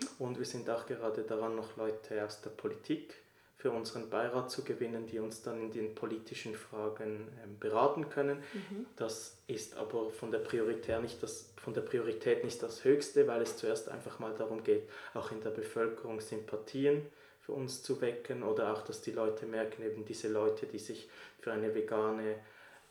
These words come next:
Speaker 1: Ernährung, für eine vegane Lebensweise entscheiden, dass die auch Gründe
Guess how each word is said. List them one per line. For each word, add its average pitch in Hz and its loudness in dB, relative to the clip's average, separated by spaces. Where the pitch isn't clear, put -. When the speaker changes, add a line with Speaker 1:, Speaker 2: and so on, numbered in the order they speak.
Speaker 1:
Ernährung, 120 0
für 110 0
eine 107 2
vegane 110 2
Lebensweise 120 2
entscheiden, 113 0
dass - -4
die 107 0
auch - 0
Gründe 117 0